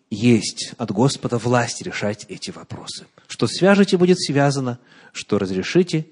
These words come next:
в оригинале развяжете, то будет разрешено. Церковь, которая призвана действовать на базе Священного Писания, если она в действительности соответствует своему высокому званию, а по-другому быть не может, когда Христос говорит «церковь», он имеет в виду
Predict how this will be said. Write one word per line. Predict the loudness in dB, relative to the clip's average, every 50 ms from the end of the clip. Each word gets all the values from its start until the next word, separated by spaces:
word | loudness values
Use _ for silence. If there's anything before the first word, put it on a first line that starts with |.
| _ _ -6
в |
оригинале | -6 -4 -2 -2 -2 0 0 0
развяжете, | 2 2 0 0 -2 -2 -2 -2 -2 -4 -6 -6 -6 -8 -8 -12 -20 -20 _
то | -2 0 0 0 -2 -6 -10
будет | -6 -6 -4 -2 -4 -6 -6 _ _ _ -20 -14
разрешено. | -8 -6 -6 -4 -4 -6 -6 -6 -4 -4 -4 -4
Церковь, | -4 4 6 8 8 8 6 2 -2 0
которая | 0 2 4 6 4 6
призвана | 6 6 6 6 6 4 2 2
действовать | 4 4 4 4 4 2 -2 -4 -4
на | -2 -2 2
базе | 2 2 2 2 0
Священного | -2 -2 -4 -2 -2 -2 -2 0 0 -2 -2
Писания, | -2 -4 -6 -4 -4 -4 -4 -4 -6 -10 -12 -16 _ _ _ _ -20 -20 -20 -20 -20 -20 -10 2
если | 4 4 4 6 6 6 6 6 4 -4 -18 _ 0
она | 4 4 6 6 6 6 4
в | 0
действительности | -2 -4 0 0 -2 0 2 0 0 0 0
соответствует | -2 2 2 0 0 4 2 2 2 2 0 0 0 0
своему | 0 -2 0 2 2
высокому | 2 2 2 2 0 0 0 -2 -2 -2
званию, | -2 -2 -4 -4 -6 -6 -4 -2 -2
а | 0
по-другому | 0 0 0 2 2 2 2 0 0
быть | 0 -2 -2 -2 -4 -2
не | 0 2
может, | 2 2 2 -2 -4 -4 -8 -8 -2 0
когда | 0 2 2
Христос | 0 -2 -2 -2 -2
говорит | 0 0 0 0 0 0
«церковь», | -2 2 4 4 4 4 0 -2 -2
он | -6 -6 -4
имеет | -2 -2 -2 -2 -2 -2
в |
виду | -2 0 2 0 0